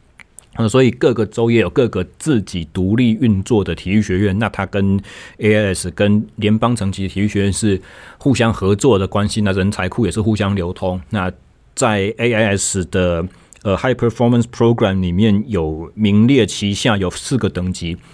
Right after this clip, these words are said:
四个，有，有名列在这四个等级观察名单里面的选手才会进入到各州各自的 Institute of Sports，呃，各自的体育学院里面去进行培养。那除此之外的话，因为我们有，呃，跟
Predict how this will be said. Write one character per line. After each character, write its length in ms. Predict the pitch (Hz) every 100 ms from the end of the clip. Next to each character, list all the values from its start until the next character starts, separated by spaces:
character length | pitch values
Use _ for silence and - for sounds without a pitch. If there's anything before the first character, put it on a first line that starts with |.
| - -
四 260 | - - 139
个， 160 | 113 -
有， 220 | 131 107
有 160 | - 110
名 180 | 110 120
列 140 | 160
在 120 | 156
这 120 | 139 147
四 200 | - 147
个 100 | 120
等 180 | 101 98
级 100 | 104
观 240 | 123 127
察 140 | 107
名 220 | 107 104 110
单 120 | 117
里 120 | 101
面 100 | 113
的 80 | 104
选 220 | 92 101
手 160 | 98 87
才 260 | - 95
会 160 | 98 120
进 180 | - 120
入 160 | 110
到 200 | 104 101
各 320 | - - 104 90
州 280 | - 101 101 -
各 220 | 123 87
自 260 | - 117 92
的 240 | 95 85 85
Institute 580 | 107 101 107 104 98 - -
of 160 | 98
Sports， 500 | - - 110 90 87 -
呃， 140 | 98
各 160 | 85 120
自 80 | 110
的 80 | 104
体 120 | 85
育 120 | 95
学 160 | 101 92
院 120 | 104
里 80 | 82
面 140 | 87
去 260 | - 98 - - - - -
进 120 | 113
行 160 | 101 95
培 220 | - 90
养。 180 | 92 71 - - - -
那 80 | 147
除 160 | 131 127
此 80 |
之 160 | 110 120
外 160 | 123 123
的 120 | 104
话， 260 | 127 107
因 180 | 110 120
为 200 | 131 113
我 120 | 98
们 160 | 90 95
有， 360 | 101 90 82 82 - - -
呃， 280 | 98 87 90
跟 500 | - 104 107 107 110